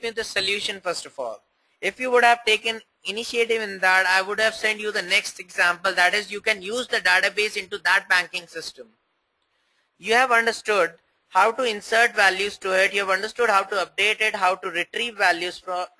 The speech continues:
from it. Okay, you've understood everything. So I've told you each and every steps. Okay, now once you create a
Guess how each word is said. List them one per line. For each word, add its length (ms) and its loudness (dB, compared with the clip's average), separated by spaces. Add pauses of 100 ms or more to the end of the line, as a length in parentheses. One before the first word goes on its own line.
from 340 -4
it. 220 -2 (260)
Okay, 180 0
you've 100 0
understood 400 -2
everything. 560 0 (280)
So 140 -6
I've 180 0
told 220 0
you 100 -6
each 220 -6
and 140 -2
every 380 -2 (200)
steps. 680 -4 (1120)
Okay, 360 -2 (260)
now 240 -2
once 260 0
you 80 -6
create 380 -2
a 140 2